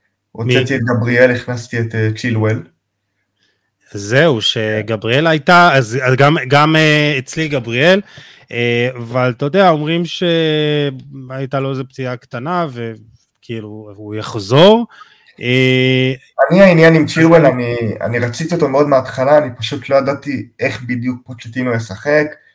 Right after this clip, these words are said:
Speaker 2: עד כמה הוא ישתמש במגנים, וגם בסוף
Speaker 1: אז, אז
Speaker 2: יש
Speaker 1: הוא
Speaker 2: לו
Speaker 1: פתח,
Speaker 2: אפשרות.
Speaker 1: אה, אם כבר אנחנו מדברים על המערך, הוא פתח שלושה בלמים, ואז צ'ילואל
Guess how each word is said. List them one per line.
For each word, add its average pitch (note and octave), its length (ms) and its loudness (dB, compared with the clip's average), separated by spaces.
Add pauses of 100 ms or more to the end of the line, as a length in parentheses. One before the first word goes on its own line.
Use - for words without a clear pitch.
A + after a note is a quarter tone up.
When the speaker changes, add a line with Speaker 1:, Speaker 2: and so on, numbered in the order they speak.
(140)
Speaker 2:
עד A2+ 140 -14
כמה C3 220 0
הוא B2 100 -4
ישתמש A#2+ 380 -4
במגנים, A#2+ 640 -2 (160)
וגם A2 360 -2
בסוף A2 140 -4
Speaker 1:
אז, C3 120 0
אז C3 80 2
Speaker 2:
יש B2+ 80 -2
Speaker 1:
הוא C3 140 -2
Speaker 2:
לו C3 80 -2
Speaker 1:
פתח, D3 200 0
Speaker 2:
אפשרות. D#3 160 -2
Speaker 1:
אה, C#3+ 460 0
אם C#3+ 180 -6
כבר C#3 220 -4
אנחנו C#3 240 -10
מדברים C3 300 -8
על C3+ 60 -8
המערך, D#3 360 -2
הוא A#2+ 140 -16
פתח A#2+ 320 -10
שלושה B2 320 -10
בלמים, A#2+ 480 -6
ואז A#2+ 280 -10 (440)
צ'ילואל C#3+ 680 0